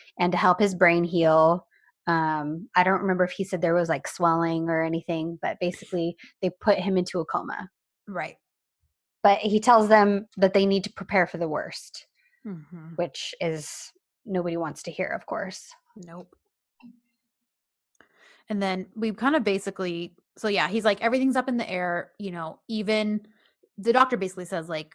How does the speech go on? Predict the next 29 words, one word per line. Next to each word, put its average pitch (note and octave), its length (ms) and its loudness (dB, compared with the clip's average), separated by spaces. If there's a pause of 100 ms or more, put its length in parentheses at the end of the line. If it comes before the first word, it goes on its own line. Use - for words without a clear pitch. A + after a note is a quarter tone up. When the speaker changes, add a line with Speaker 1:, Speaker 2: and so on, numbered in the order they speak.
(160)
Speaker 2:
"Listen, F#3 300 -4
there's G3 200 -2
still A#3 180 -2
so A3+ 160 -6
much G#3 260 -4
even G3 380 -6
some G3 180 -6
of F#3 100 -6
the F3+ 60 -6
most F3 280 -8
educated F3+ 640 -8
scientists F3+ 460 -8
don't F3+ 320 -6
know G3 160 -4
about E3+ 220 -4
the F#3+ 60 -8
brain. F3+ 360 2
So F#3+ 220 -4
there's G3 220 0
really F#3 240 -2
no F3+ 140 -4
Speaker 1:
Mm-hmm. F3 80 -6
Speaker 2:
way G3 100 -6
to A#3 80 -2
tell F#3+ 480 -2 (480)
what's F3 320 -10
gonna E3 160 -10
happen." - 420 -12 (180)
Speaker 1:
Mm-hmm. F3 480 -8